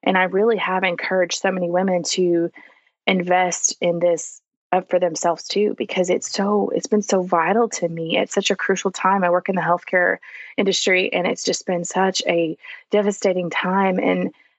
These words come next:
like, I needed this. I needed to get outside of my own thoughts and feelings to really know and evaluate what I want my life to be like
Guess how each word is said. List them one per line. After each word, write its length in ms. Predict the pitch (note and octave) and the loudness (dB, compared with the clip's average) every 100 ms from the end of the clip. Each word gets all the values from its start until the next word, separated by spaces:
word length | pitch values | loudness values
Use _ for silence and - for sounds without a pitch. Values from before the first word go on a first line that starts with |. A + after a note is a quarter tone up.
| _ | _
like, 160 | F#3+ - | -4 -2
I 240 | F#3 F#3+ A#3+ | 0 2 2
needed 400 | F3+ F3+ F3+ E3+ | 2 2 2 2
this. 320 | - - - | -2 -2 -6
I 160 | E3 D#3+ | -4 -2
needed 380 | F3+ F#3 F#3 F3 | 0 2 0 0
to 220 | - E3 | 0 0
get 140 | E3 | 2
outside 500 | E3+ - - E3+ F3 | 2 0 -2 0 2
of 120 | F#3+ F3 | 0 -2
my 180 | E3+ | -2
own 200 | - F3+ | -2 -4
thoughts 340 | F3 F3 - - | 0 -2 -2 -8
and 120 | F3 | -12
feelings 640 | - F3+ G3 F#3 E3+ E3+ - | -10 -4 -2 0 0 -2 -6
to 140 | F#3 F#3 | -6 -2
really 480 | F#3 G3+ F#3+ F3 - _ _ _ _ _ _ _ | 0 2 0 -2 -8 _ _ _ _ _ _ _
know 580 | F3 F3+ F#3 F#3+ F3+ F3 | -2 2 2 4 2 2
and 120 | E3+ | 0
evaluate 880 | E3+ F3 F3 G#3 G3+ F3+ E3+ E3+ - _ _ _ _ _ | -2 0 0 0 0 0 0 -2 -6 _ _ _ _ _
what 220 | F3+ G3 | -4 0
I 120 | A3 | 0
want 220 | G3 G3 F#3 | 0 -2 0
my 120 | F3 | 0
life 300 | F3 F3 - | 2 0 -2
to 120 | - | -14
be 200 | - E3 | -6 -2
like 560 | A3 - - - - | -2 -4 -8 -12 -16